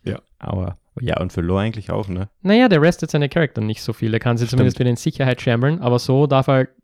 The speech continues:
Speaker 3: einfach sein Board nicht mehr auf die Seite drehen, ja. <laughs>
Speaker 2: Ja.
Speaker 1: Also Open null fünf, dann Kinemon mit Birdcage.
Speaker 3: <laughs> Sure.
Speaker 1: Einfach für, für einen Zehner-Effekt.
Speaker 2: <laughs>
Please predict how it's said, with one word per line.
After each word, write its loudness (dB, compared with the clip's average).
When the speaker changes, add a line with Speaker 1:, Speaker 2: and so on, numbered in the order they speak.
Speaker 3:
einfach 0
sein -2
Board 0
nicht -8
mehr -4
auf -6
die -2
Seite -6
drehen, -8
ja. -6
<laughs> -4
Speaker 2:
Ja. 0
Speaker 1:
Also -2
Open -4
null 0
fünf, -4
dann -2
Kinemon -2
mit -4
Birdcage. -8
Speaker 3:
<laughs> -8
Sure. 2
Speaker 1:
Einfach 2
für, -2
für -6
einen -2
Zehner-Effekt. -2
Speaker 2:
<laughs> -6